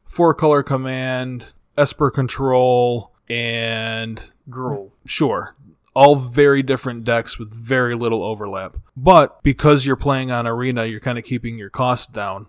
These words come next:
Speaker 1: Probably have most of the cards anyway if you've been playing for a while. You might have to blow some wild cards, but on average, a wild card costs less than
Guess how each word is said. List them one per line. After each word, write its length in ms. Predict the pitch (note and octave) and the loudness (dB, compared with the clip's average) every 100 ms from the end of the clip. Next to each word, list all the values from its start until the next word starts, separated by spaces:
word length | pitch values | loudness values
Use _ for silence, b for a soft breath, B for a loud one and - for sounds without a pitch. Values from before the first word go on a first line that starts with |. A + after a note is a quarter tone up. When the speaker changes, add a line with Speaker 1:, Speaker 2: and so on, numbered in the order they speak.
| - | 2
Speaker 1:
Probably 460 | D3 D3 C#3+ C3+ | 6 6 4 0
have 140 | C3 A#2+ | 0 -2
most 300 | C3 C3 - | -2 -4 -6
of 80 | A#2 | -10
the 60 | |
cards 280 | - A#2+ A#2+ | -4 -4 -4
anyway 380 | B2+ B2+ A#2 A2+ | -6 -6 -6 -6
if 120 | G#2+ | -6
you've 120 | A#2 | -8
been 60 | A2 | -8
playing 260 | B2+ A#2+ A2+ | -8 -8 -10
for 180 | - G2 | -10 -8
a 60 | |
while. 320 | F#2+ F#2+ F#2+ - | -6 -6 -8 -8
You 80 | B2 | -4
might 120 | B2 | -4
have 100 | A#2 | -4
to 60 | A#2+ | -6
blow 240 | A#2+ A#2 | -2 -2
some 200 | A2 G#2 | -2 -4
wild 360 | B2 C#3 B2+ - | -2 -2 -2 -4
cards, 400 | A2 A2 A2+ - | -4 -2 -4 -6
but 320 | A2 A2 - - | -6 -6 -6 -2
on 180 | A#2+ A#2 | 0 0
average, 440 | A#2+ B2 A2+ A#2 | 0 0 -4 -4
a 60 | G#2+ | -2
wild 360 | A#2+ B2 A#2+ | 0 0 0
card 320 | - A2+ A2+ | -6 -6 -6
costs 380 | - A#2 A2+ - | -6 -2 -2 -4
less 300 | A2+ A#2 A#2 | -4 -4 -4
than 420 | - A2+ A2+ A2 | -6 -8 -8 -12